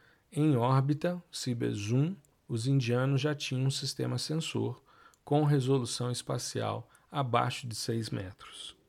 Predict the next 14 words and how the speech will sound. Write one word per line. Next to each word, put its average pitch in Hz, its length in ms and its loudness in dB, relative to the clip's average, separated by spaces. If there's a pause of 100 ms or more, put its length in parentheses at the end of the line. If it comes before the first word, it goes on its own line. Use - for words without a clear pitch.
(160)
Nós 123 280 2
ainda 120 200 2
não 131 160 2
temos 139 400 0
tecnologia 127 840 -2 (420)
pra 139 180 4
isso. 123 440 0 (1000)
Ou 117 140 2
pelo 120 220 2
menos 135 240 4
não 139 180 6
dominamos 156 800 8
ou 156 80 10
não 170 280 6